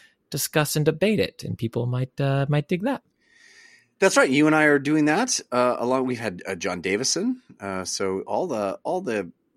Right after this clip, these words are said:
Speaker 2: the old friends back, the band,
Speaker 1: Nicole
Speaker 2: various
Speaker 1: Zavallich,
Speaker 2: ways.
Speaker 1: and
Speaker 2: We've
Speaker 1: it's,
Speaker 2: had,
Speaker 1: uh, yeah.
Speaker 2: yeah, Nicole Zavallich, yeah. Uh, so, uh, check it out, Control Pad, C T R L P A D on your podcast, uh, on Apple Podcasts, Google Podcasts. You can also follow me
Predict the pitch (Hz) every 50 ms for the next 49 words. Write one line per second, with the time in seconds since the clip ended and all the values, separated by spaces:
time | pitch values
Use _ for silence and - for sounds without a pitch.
0 | _ - 98 101 101 101 90 - - 110 101 92 87 82 80 82 - _ - 90
1 | 85 80 - - - - _ _ 95 92 85 95 92 90 90 85 82 80 - -
2 | _ _ - 135 104 - - 120 110 98 95 90 95 98 113 139 104 95 87 104
3 | 107 101 98 104 92 - 120 113 113 113 117 120 127 165 214 226 - 95 82 78
4 | 85 - - 110 98 90 95 98 104 127 160 208 220 - - - - - 110 143
5 | 226 - - _ _ 98 104 107 107 104 104 104 107 104 95 - - - 127 117
6 | 113 117 117 113 117 117 113 113 113 110 - - - - - - - - - 330
7 | 381 415 403 - _ _ _ _ _ _ _ _ - - 127 - - 196 190 -
8 | 117 92 85 - - - - - 151 160 156 151 156 156 143 - - - 147 139
9 | 135 131 135 131 117 107 104 104 110 _ _ - 95 98 95 92 90 85 - _
10 | _ _ _ _ _ _ _ _ _ _ _ _ _ _ - 104 107 107 104 -
11 | 113 104 101 95 - 107 98 95 95 - - 127 135 - 135 117 - 143 127 123
12 | 120 - 123 113 - - - 95 92 98 - - 82 85 - - 87 85 - -
13 | - - _ _ - - 151 190 254 233 - 156 - 180 170 156 151 208 233 226
14 | 214